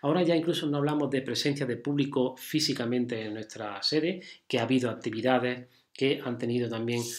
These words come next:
una, una presencia física en nuestra sede, las menos, evidentemente, ha habido muchas más que se han desarrollado en formato online, pero eso nos permite,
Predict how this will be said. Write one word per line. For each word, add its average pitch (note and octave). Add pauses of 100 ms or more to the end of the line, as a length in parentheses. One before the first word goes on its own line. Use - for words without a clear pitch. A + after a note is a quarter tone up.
(220)
una, A#2
una A2
presencia A#2+
física C#3
en A2
nuestra G#2+
sede, E3+ (240)
las -
menos, C#3+
evidentemente, B2
ha B2+
habido A#2
muchas A#2+
más A#2
que A#2
se A#2
han A2 (200)
desarrollado A2+ (360)
en B2
formato A#2+ (300)
online, D3+ (260)
pero C#3+
eso F#3
nos F#3
permite, E3+